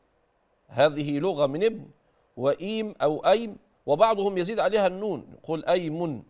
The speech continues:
هكذا، وقلت لكم أنها الهمزة الوحيدة المختلف في الاستفتاح فيها بين الفتح والكسر، ثم الاسم القبيح العاشر،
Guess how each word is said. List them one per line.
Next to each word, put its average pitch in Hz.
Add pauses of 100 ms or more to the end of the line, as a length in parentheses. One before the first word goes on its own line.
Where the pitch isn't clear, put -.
(240)
هكذا، 120 (960)
وقلت 147
لكم 175
أنها 165
الهمزة 165
الوحيدة 180
المختلف 165 (460)
في -
الاستفتاح 135
فيها 151
بين 135
الفتح 160
والكسر، 127 (380)
ثم 160 (440)
الاسم 139
القبيح 139
العاشر، 151